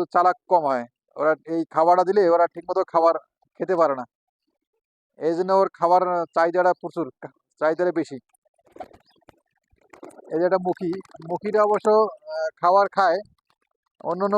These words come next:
কবুতরগুলো, আহ, যেমন সিরাজি, ওই এখন ইদানিং একটু চালাক দেখা যাচ্ছে। বিশেষ করে ফ্যান্সি আইটেম কবুতরগুলা একটু বোকা টাইপের হয়,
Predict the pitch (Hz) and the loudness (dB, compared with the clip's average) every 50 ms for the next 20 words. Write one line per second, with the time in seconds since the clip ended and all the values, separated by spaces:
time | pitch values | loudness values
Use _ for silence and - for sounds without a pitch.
0 | 190 - 202 196 202 196 202 196 202 208 208 208 190 170 170 170 165 - 180 185 | 2 2 2 2 2 0 0 0 2 2 2 2 0 0 0 0 0 2 2 2
1 | 185 180 - - 185 190 196 185 196 202 202 196 175 156 165 175 180 190 190 190 | 0 0 -4 0 2 2 2 2 0 -4 -4 -6 -6 -4 -2 -2 0 0 0 0
2 | 180 190 196 - 185 190 208 214 214 214 202 190 202 - - 196 185 190 - _ | -2 -2 -4 -2 0 2 2 2 0 0 -2 -2 -2 0 2 2 2 2 0 _
3 | _ _ _ 156 160 156 180 175 160 156 139 - - 175 196 - - _ _ _ | _ _ _ -6 -4 -2 0 0 0 0 -2 -2 -6 -10 -10 -10 -14 _ _ _
4 | - - - _ _ _ _ _ _ _ _ _ _ _ _ _ _ _ _ _ | -20 -20 -20 _ _ _ _ _ _ _ _ _ _ _ _ _ _ _ _ _
5 | _ _ _ _ _ - - - - - - - - 254 220 - - _ _ _ | _ _ _ _ _ -12 -6 -6 -6 -6 -4 -2 -2 0 0 -2 -6 _ _ _
6 | _ _ _ _ _ _ _ _ _ _ _ _ _ _ _ _ _ _ _ _ | _ _ _ _ _ _ _ _ _ _ _ _ _ _ _ _ _ _ _ _
7 | _ _ _ _ _ _ _ _ _ _ _ _ _ - 151 160 165 - - 190 | _ _ _ _ _ _ _ _ _ _ _ _ _ -12 -12 -12 -10 -6 -2 0
8 | 190 196 180 - _ _ _ _ _ _ - 185 190 175 160 220 214 208 214 214 | 0 0 0 -2 _ _ _ _ _ _ -6 -4 -4 -4 -2 -2 -2 0 -2 -2
9 | 202 - 214 208 202 202 214 202 214 214 208 180 185 185 _ _ _ _ _ _ | -2 0 0 0 0 -2 -2 -2 0 2 2 2 2 0 _ _ _ _ _ _
10 | _ _ _ _ _ - 156 151 - 202 196 196 196 190 190 185 175 165 147 139 | _ _ _ _ _ -18 -16 -12 -6 -4 -2 0 0 0 0 -2 -4 -6 -4 -2
11 | 170 185 202 208 196 202 190 190 180 147 151 170 | 0 2 2 2 0 0 0 0 0 2 0 0